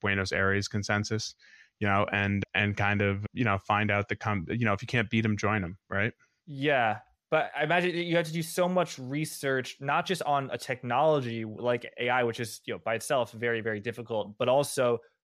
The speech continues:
Speaker 2: who's gonna pass what, when, which company's gonna benefit, how do you know? I mean, it has so much
Speaker 1: Yeah.
Speaker 2: research, and I just wanna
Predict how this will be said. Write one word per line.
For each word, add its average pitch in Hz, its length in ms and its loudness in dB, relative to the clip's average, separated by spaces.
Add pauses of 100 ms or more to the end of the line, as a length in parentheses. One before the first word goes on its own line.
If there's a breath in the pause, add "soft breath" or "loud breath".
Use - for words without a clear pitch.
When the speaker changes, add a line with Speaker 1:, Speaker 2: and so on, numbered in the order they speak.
(120)
Speaker 2:
who's 165 260 2
gonna 156 200 -2
pass 131 380 -4
what, 127 380 0
when, 123 540 -2
which 131 240 -4
company's 131 360 -4
gonna 117 200 -4
benefit, 120 500 -4
how 135 200 -2
do 135 80 -4
you 127 60 -4
know? 131 100 0
I 123 60 0
mean, 131 200 -4
it - 100 -6
has 135 220 -6
so 170 140 0
much 156 280 -2
Speaker 1:
Yeah. 113 80 -14
Speaker 2:
research, 110 720 -4
and 120 320 -4 (340)
I 143 120 4
just 160 120 -4
wanna 156 260 2